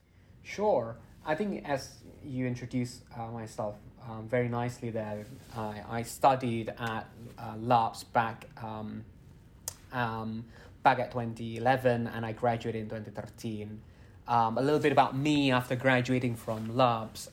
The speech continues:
I worked for a couple of years at a prime brokerage division at U B S Investment Bank in London office, so somewhere, uh, around Broadgate or Liverpool Street Station, um, where, you know, just like any other investment banker working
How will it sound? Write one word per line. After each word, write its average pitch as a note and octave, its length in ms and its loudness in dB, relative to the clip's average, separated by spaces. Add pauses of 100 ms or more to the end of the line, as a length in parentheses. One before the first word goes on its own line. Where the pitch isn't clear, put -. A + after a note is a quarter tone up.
I A#2 220 -8
worked A#2 300 0
for A#2 140 0
a - 20 -2
couple A2 240 -6
of G#2+ 40 -8
years A2 380 -2 (100)
at A2 220 -8 (140)
a A2 200 -10 (300)
prime D#3+ 280 4
brokerage C#3+ 480 2
division A#2+ 580 2
at A2 260 -8
U B2+ 140 -2
B B2+ 140 4
S A#2 100 0
Investment A2+ 420 -4
Bank C#3+ 240 6
in B2+ 100 2
London C3 280 4
office, C3 400 6
so A2+ 240 -4
somewhere, A#2 440 0 (300)
uh, A2+ 220 0
around A#2+ 260 2
Broadgate C3 720 4
or - 160 -16
Liverpool B2 400 -2
Street - 280 -6
Station, B2+ 840 2
um, A2+ 480 2
where, A#2 440 6 (120)
you B2+ 100 -2
know, A2+ 140 -2 (200)
just B2+ 220 -4
like B2 320 -4
any A#2 300 -4
other A#2 320 0 (320)
investment B2 400 0
banker B2+ 300 4
working C3 500 4